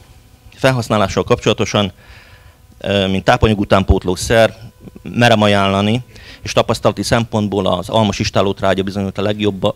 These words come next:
legjobban, ö, és vált be a legjobban,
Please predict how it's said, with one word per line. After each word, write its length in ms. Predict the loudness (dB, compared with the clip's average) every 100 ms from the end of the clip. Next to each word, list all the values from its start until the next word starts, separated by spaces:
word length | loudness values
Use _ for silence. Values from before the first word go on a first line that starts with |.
| -4
legjobban, 1000 | 2 4 4 4 2 0 0 2 0 -4 -12 -20 -8
ö, 140 | -6
és 140 | -4 0
vált 280 | 2 2 4
be 80 |
a 40 | 2
legjobban, 580 | 2 -2 -4 -2 -2